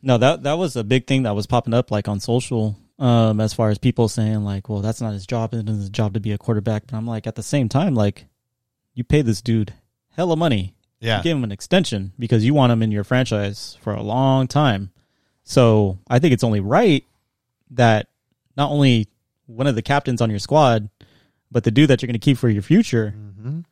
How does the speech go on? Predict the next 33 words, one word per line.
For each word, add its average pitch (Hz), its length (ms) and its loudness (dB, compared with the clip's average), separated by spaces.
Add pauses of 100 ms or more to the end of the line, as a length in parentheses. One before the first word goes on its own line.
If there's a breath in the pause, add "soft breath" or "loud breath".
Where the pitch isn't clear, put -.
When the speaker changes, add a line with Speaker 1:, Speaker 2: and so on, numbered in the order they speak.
(240)
Speaker 1:
that 117 160 -6
you 147 60 -6
try 151 180 2
to 117 80 0
get 135 200 -2
the 120 80 -2
right 117 260 0
people 127 380 4
in 165 120 4
there. 127 260 4
So 113 500 4 (220)
that 123 240 2
one 151 400 0 (100)
offensive 131 400 0
coordinator 139 400 4
from 110 440 0
Chiefs, - 500 -2 (880)
um, 110 640 2 (320)
he 160 220 4
backed 117 340 0
out 143 140 2
as 113 100 -4
soon 120 140 -4
as 113 80 -6
he 117 80 -6
heard 120 160 -2
that 117 140 -4
situation. 120 580 -4 (120)
He 131 80 -6
was 117 120 0
like, 110 140 0
"I'm 117 140 -2
not 120 300 -4